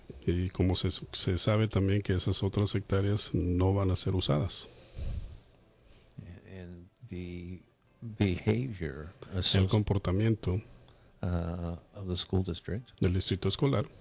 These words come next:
Speaker 2: associated with, uh,
Speaker 1: asociado con
Speaker 2: uh, initiating these taking proceedings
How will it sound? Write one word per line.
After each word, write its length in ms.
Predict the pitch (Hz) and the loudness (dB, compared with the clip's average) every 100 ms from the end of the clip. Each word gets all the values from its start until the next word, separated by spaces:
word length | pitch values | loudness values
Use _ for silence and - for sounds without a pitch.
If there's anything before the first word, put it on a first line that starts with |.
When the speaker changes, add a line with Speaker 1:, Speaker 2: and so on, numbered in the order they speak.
| - - | -10 0
Speaker 2:
associated 680 | 98 - 104 - 95 87 90 | 2 2 0 0 -2 -2 -2
with, 260 | 85 85 - 92 | 0 0 -2 0
uh, 280 | 82 82 85 | 0 -2 -2
Speaker 1:
asociado 640 | 92 - 95 - 98 104 101 | 0 2 0 0 0 0 0
con 320 | 95 92 87 - - - - - - _ - | 0 0 -2 -8 -20 -20 -20 -20 -20 _ -14
Speaker 2:
uh, 60 | 92 - 127 - - - | -14 -14 -20 -20 -14 -6
initiating 760 | 110 95 - 87 85 87 82 | 0 2 2 0 -2 -4 -6
these 180 | 85 85 | -6 -8
taking 480 | - 95 101 87 78 | 0 0 0 -4 -10
proceedings 680 | - - 71 76 87 107 | -4 -2 -2 -6 -14 -14